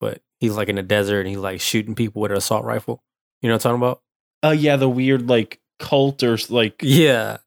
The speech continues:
Speaker 1: It kinda reminded me of, like, that kinda suit.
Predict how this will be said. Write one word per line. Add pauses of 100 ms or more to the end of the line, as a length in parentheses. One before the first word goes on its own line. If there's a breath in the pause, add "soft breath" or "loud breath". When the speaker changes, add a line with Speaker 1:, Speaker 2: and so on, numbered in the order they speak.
Speaker 1:
It
kinda
reminded
me
of,
like, (120)
that
kinda
suit.